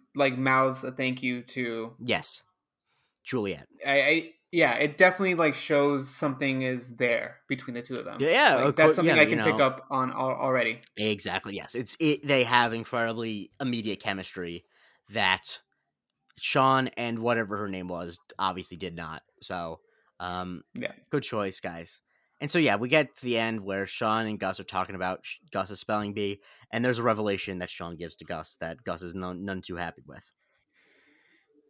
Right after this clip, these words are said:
Speaker 1: Yeah, he tells him that he basically gave him the wrong letter on purpose
Speaker 2: Mm-hmm.
Speaker 1: because he didn't want
Speaker 2: Mm-hmm.
Speaker 1: him to be lumped into the category of the kid who won the spelling
Speaker 2: Mm-hmm.
Speaker 1: bee and is a fucking nerd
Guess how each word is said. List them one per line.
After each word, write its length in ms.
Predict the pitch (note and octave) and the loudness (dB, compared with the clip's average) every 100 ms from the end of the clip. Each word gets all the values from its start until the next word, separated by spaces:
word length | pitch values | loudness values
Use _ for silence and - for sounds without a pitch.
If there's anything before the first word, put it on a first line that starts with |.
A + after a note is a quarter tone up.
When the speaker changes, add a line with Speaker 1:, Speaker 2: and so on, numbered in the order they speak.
| - | 0
Speaker 1:
Yeah, 460 | D3+ D#3+ C#3 C3 C3+ - | 8 10 10 6 0 -6
he 100 | D3+ | -2
tells 260 | D#3+ D3+ | 4 4
him 140 | D3+ D3 | 4 2
that 540 | C3 C3 B2+ - - _ - | 4 4 2 -2 -12 _ -16
he 220 | C#3 D#3+ | -4 -2
basically 560 | C3+ D3 C#3 C#3+ C3+ C3 | 4 4 4 0 0 2
gave 280 | B2+ B2+ C3 | 2 2 0
him 400 | B2 B2 A#2+ - | -2 -2 -6 -8
the 180 | C3+ B2+ | -4 -2
wrong 360 | B2+ B2 B2 | 0 0 -2
letter 380 | B2 A#2+ C3+ D3+ - _ | 2 4 4 0 -6 _
on 180 | - B2+ | -4 -2
purpose 480 | C3+ C3+ D3+ D3 - | 0 0 2 0 -4
Speaker 2:
Mm-hmm. 80 | G2+ | -8
Speaker 1:
because 300 | B2+ C3 A#2+ | -4 -2 -2
he 80 | B2+ | -2
didn't 180 | C3 B2 | -2 0
want 140 | B2 | -2
Speaker 2:
Mm-hmm. 80 | B2 | -2
Speaker 1:
him 60 | |
to 40 | A#2+ | -4
be 160 | B2 B2 | -2 0
lumped 280 | B2 A#2+ | -2 -2
into 140 | C3 B2+ | -8 -8
the 100 | B2+ | -6
category 520 | B2+ B2 B2+ B2 B2 | -2 -2 0 -2 -2
of 100 | A#2+ | -4
the 80 | C3 | -6
kid 320 | B2+ D3+ C#3+ | -4 2 2
who 140 | C3 B2+ | 2 0
won 160 | B2+ | -2
the 80 | B2 | -4
spelling 340 | B2+ A#2+ A#2 A2+ | -2 -2 -2 -6
Speaker 2:
Mm-hmm. 40 | |
Speaker 1:
bee 320 | A#2+ A#2 A#2 B2 | -6 -6 -6 -6
and 120 | A#2+ | -8
is 80 | A#2 | -8
a 60 | |
fucking 380 | - B2+ B2 C3 | -6 -4 -2 -2
nerd 440 | B2+ B2 A#2+ B2+ | 0 2 0 -4